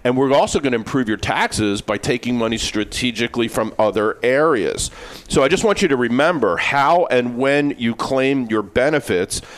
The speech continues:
impacts a lot more than the amount of benefit check that you receive.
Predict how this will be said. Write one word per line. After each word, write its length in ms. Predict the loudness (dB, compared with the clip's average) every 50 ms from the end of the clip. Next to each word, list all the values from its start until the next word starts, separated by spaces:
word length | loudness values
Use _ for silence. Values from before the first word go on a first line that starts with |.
| -14 -4 0
impacts 480 | 0 0 2 2 2 2 2 2 2 0
a 40 | 0
lot 480 | 0 0 0 0 2 2 2 0 0
more 320 | -2 0 2 2 2 2 2
than 200 | 0 0 0 0
the 100 | 2 0
amount 480 | 2 2 2 0 2 2 2 2 0
of 320 | 0 -2 -2 -2 -4 -4 0
benefit 500 | 0 2 2 2 0 -2 -2 -4 -4 -2
check 300 | -2 0 0 0 0 0
that 180 | -2 -2 -2
you 120 | -2 -4 -2
receive. 540 | -2 -2 -4 -4 -2 -2 0 0 -2 -2